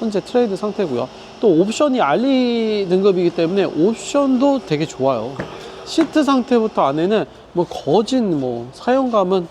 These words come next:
거의 없다라고 생각해도 될 정도로 뭐 해지거나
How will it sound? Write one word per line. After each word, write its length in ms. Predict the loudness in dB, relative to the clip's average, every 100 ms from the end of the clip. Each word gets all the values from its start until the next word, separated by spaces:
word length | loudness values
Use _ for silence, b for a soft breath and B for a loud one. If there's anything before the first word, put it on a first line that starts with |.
| -8 -2
거의 160 | -2
없다라고 720 | -2 -2 2 4 4 2 0
생각해도 480 | 0 0 0 0 0
될 100 | -4
정도로 460 | -6 -6 -2 -2 -2 B B B
뭐 200 | 2 2
해지거나 760 | 2 2 2 2 2 0 -6